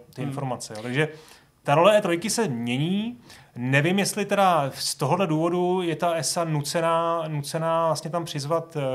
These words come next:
Speaker 1: veřejnost. Já už opravdu, když to řeknu trošku cynicky, tak, eh, už se bojím jenom toho, až tam, až tam přizvou e-sport. On ne, že by tam teda ten e-sport nebyl, on tam vlastně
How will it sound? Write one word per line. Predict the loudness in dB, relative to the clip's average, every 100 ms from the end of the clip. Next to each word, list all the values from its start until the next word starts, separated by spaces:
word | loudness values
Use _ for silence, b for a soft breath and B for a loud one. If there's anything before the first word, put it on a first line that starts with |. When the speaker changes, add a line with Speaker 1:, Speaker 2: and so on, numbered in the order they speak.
| -2 -2 -4 -6
Speaker 1:
veřejnost. | -4 -2 0 0 -2 -6 -16 B B B
Já | -4
už | -4 -4
opravdu, | -6 -6
když | -4
to | -8
řeknu | -6 -6
trošku | -6 -8
cynicky, | -4 -4 -4 -8
tak, | -8 -10 -10
eh, | -18 -12 -10 -10
už | -10
se | -6 -2
bojím | 0 0
jenom | 0 0
toho, | 2 0
až | 0
tam, | -4 -4 -6 -8
až | -8
tam | -6 -6
přizvou | -6 -8 -6 -6
e-sport. | -6 -6 -6 -8 -6
On | -6
ne, | -6
že | -6
by | -8
tam | -8 -6
teda | -6
ten | -6 -8
e-sport | -8 -10 -10
nebyl, | -10 -8 -10
on | -8
tam | -10
vlastně | -10 -10